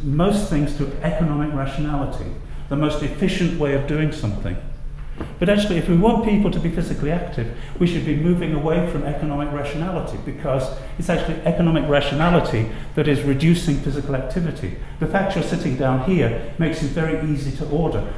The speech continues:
The fact that there are escalators means that you can order the speed at which somebody goes through an airport, for example. All of these things are planned out. You, if you put in escalators in places, you can actually map how quickly people move through something.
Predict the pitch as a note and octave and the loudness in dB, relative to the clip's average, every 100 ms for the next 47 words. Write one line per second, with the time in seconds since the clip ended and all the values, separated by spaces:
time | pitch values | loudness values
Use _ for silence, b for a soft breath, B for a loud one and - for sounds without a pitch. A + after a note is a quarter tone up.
0 | - - F#3+ F#3 E3 D#3 D#3 F#3+ - - | -4 0 0 0 0 0 0 0 0 -2
1 | B2+ A2 - A#2+ C#3+ C#3 D3 C3 B2+ C3+ | -2 -2 -2 -2 0 0 0 0 0 -2
2 | - E3 F3+ D3+ C3 - - E3+ D3 C#3+ | 0 2 2 2 0 -2 0 0 0 0
3 | D3 C#3 - D3 C3+ C3+ D3 C#3 - C#3+ | -2 -2 -2 -2 0 0 0 0 -2 -2
4 | C#3+ D#3+ E3+ A2+ A2 - A2+ G2+ A2 G2 | 0 0 0 -2 -2 -4 -4 -4 -2 -4
5 | - G2 B B B F#3 A3+ A3 A3 F#3 | -4 -4 B B B 0 2 2 2 0
6 | F#3+ E3+ D3 - - C#3+ C#3 D#3+ D#3+ - | 2 2 2 -2 -2 0 2 2 2 0
7 | - - - - - B B B B B | -4 -6 -8 -8 -6 B B B B B
8 | - - E3+ - D3+ D3+ - A3 G#3 F3 | -8 -2 0 0 -2 0 2 4 4 4
9 | E3 D#3+ E3+ E3+ F#3 E3+ E3 D#3+ D#3+ D3+ | 2 2 0 2 0 0 0 -2 -2 -2
10 | - D#3 E3+ D#3 - D#3 C#3+ D3 C#3 B | 0 0 0 -2 -2 -2 -2 -4 -4 B
11 | B - D3+ F3+ F3+ F3 - C#3+ - F#3+ | B -4 0 0 0 -2 -4 -4 -2 -2
12 | - E3 C#3+ - D#3 D3+ C3+ D3 G3 G#3 | -2 -2 -4 -2 -2 0 0 4 8 10
13 | G#3 - C#3 - A2+ G2 - E2+ | 8 4 -2 -2 -2 -2 -4 -6